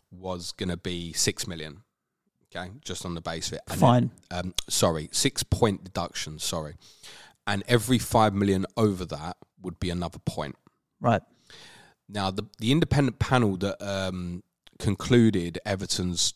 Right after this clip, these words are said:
Speaker 1: final ten-point deduction said they did not use that as a guide. But nineteen point five million is very close to five times four equals an additional four points on top of six. Um, there's a case to say as well that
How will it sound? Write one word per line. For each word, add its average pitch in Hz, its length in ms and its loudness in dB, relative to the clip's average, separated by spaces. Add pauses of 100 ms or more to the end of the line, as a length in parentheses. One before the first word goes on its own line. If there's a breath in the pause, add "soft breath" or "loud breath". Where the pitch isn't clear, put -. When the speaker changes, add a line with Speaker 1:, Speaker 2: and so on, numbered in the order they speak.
(100)
Speaker 1:
final 87 640 -4
ten-point 90 480 -4
deduction 85 520 -8
said 92 220 -4
they 98 100 -4
did 95 260 -4
not 107 300 2
use 101 340 2
that 90 220 -4
as 92 140 -6
a 90 60 -6
guide. 82 500 -4 (960 soft breath)
But 104 120 -4
nineteen 131 480 4
point 107 260 4
five 107 260 4
million 98 260 0
is 92 100 -2
very 95 240 0
close 92 320 -2
to 90 200 -2 (300)
five 90 360 -2
times 87 340 -4
four 87 380 0
equals 87 300 -8
an 90 100 -6
additional 87 400 -4
four 90 260 -6
points - 380 -4
on 85 100 -10
top - 240 -6
of - 60 -2
six. - 500 -4 (1700 loud breath)
Um, 95 640 -6 (460)
there's 101 160 0
a 101 40 -2
case 120 380 2
to 104 60 -2
say 107 300 4
as 95 160 -2
well 98 360 2
that 90 180 -2